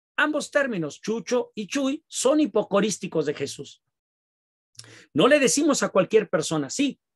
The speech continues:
solo a aquellas a quienes le tenemos confianza y nos dirigimos de manera cariñosa con estos términos. ¿Mm? ¿Por qué? Bueno, porque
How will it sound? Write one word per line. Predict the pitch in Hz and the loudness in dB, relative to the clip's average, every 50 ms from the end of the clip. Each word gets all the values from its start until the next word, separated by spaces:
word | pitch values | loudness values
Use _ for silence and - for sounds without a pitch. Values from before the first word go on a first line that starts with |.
| _ - - - | _ -20 -20 -12
solo | - - 277 302 311 330 | -4 0 0 2 2 2
a | 262 | 0
aquellas | 262 - 277 285 262 269 226 - 226 | 0 0 0 2 2 2 2 2 0
a | 202 | -2
quienes | - 202 202 202 196 190 | 0 0 0 0 0 -2
le | 190 180 | -4 -4
tenemos | - 208 185 214 233 233 233 - - | -4 -4 -4 -4 -4 -4 -4 -6 -6
confianza | - 170 175 160 147 - 165 185 175 170 151 - - - 117 - _ _ _ _ _ - - | -6 -6 -6 -6 -6 -4 -2 -2 -2 -2 -4 -6 -8 -12 -14 -18 _ _ _ _ _ -10 -2
y | - 208 214 | 2 4 6
nos | 226 220 180 | 6 6 4
dirigimos | 220 214 220 - - 269 269 254 254 214 | 2 0 0 -2 -2 -2 -2 -2 -2 -2
de | 233 | -2
manera | 214 202 208 214 226 220 - 233 | -2 0 0 0 2 2 0 0
cariñosa | - 208 185 185 190 196 214 254 262 - - 190 | -2 -4 -4 -2 -2 -4 -4 -4 -6 -6 -8 -8
con | - 170 165 | -8 -6 -6
estos | 165 156 - - 147 - - | -6 -6 -8 -8 -10 -8 -8
términos. | - 147 139 131 127 127 123 123 120 - - - _ _ _ _ _ _ _ - | -8 -8 -8 -8 -10 -12 -14 -16 -18 -20 -20 -20 _ _ _ _ _ _ _ -10
¿Mm? | 113 135 180 240 - _ _ - - - - _ _ _ | -8 -6 -8 -8 -10 _ _ -20 -20 -20 -20 _ _ _
¿Por | - 202 214 - - | 0 0 0 2 2
qué? | - 311 302 240 - - - - _ _ - | 2 2 2 2 0 -6 -16 -20 _ _ 0
Bueno, | - 262 285 285 294 294 285 - | 2 2 2 2 2 -2 0 4
porque | 220 220 214 175 - - - 208 202 202 202 - - | 4 4 4 4 0 0 2 2 4 4 2 0 -4